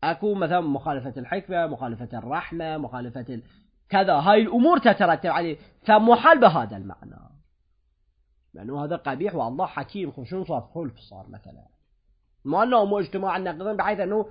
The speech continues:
لا يمكن أن يوجد في الخارج. ما أدري اتضح الفرق بين الإمكان الذاتي؟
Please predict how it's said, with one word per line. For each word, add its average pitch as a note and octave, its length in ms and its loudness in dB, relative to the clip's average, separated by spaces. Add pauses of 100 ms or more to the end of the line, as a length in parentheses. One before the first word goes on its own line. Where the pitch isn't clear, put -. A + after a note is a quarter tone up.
(140)
لا A#3+ 240 6
يمكن B3 480 4
أن D#3+ 100 -2
يوجد E3 320 -6
في - 80 -14
الخارج. B2 500 -10 (1120)
ما B2+ 140 -4
أدري B2+ 160 -4
اتضح D3+ 420 -2
الفرق D#3 340 -6
بين D3+ 160 -6
الإمكان D3 420 -8
الذاتي؟ D3+ 560 -10